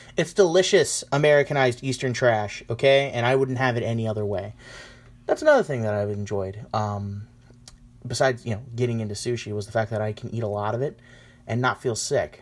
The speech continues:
Um, so me and my friend Nick were out at this place called Kumo Sushi, and they do this special where each weeknight you can get twenty dollars and you can get all you can eat. Now, for a mortal man, that's not a big deal because, you know, maybe you'll eat three or four rolls, you know,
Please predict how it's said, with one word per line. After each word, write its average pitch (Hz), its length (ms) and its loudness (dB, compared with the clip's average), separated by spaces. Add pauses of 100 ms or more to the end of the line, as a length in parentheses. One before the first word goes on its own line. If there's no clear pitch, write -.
(140)
Um, 104 600 -4
so 110 200 -4
me 113 140 -4
and 131 80 -2
my 117 80 -4
friend 107 240 -4
Nick 107 240 -4
were 101 80 0
out 104 220 -2 (100)
at 123 120 -6
this 104 120 -6
place 110 200 -6
called 104 220 -10
Kumo 104 220 -6
Sushi, 101 440 -10
and 104 140 -6
they 113 100 -2
do 127 140 -2
this 123 140 -4
special 107 500 -4
where 101 460 -6
each 139 240 -8
weeknight 113 440 -4
you 113 160 -8
can 104 240 -8
get 98 220 -8
twenty 135 380 -2
dollars 101 520 -2 (640)
and 107 220 -2
you 104 40 -10
can 107 140 -10
get 101 140 -4
all 104 120 2
you 104 120 -4
can 95 160 -8
eat. - 120 -14 (680)
Now, 143 240 2
for 165 180 2
a 156 80 4
mortal 285 380 8
man, 160 340 2
that's 170 220 0
not 143 160 4
a - 20 0
big 113 220 -4
deal 113 200 2
because, 113 360 -4 (420)
you 262 140 4
know, 233 160 6
maybe 220 180 0
you'll 214 140 0
eat 220 160 -6
three 165 280 0
or 175 80 2
four 165 320 -2
rolls, 143 460 2
you 131 80 -4
know, 123 320 -2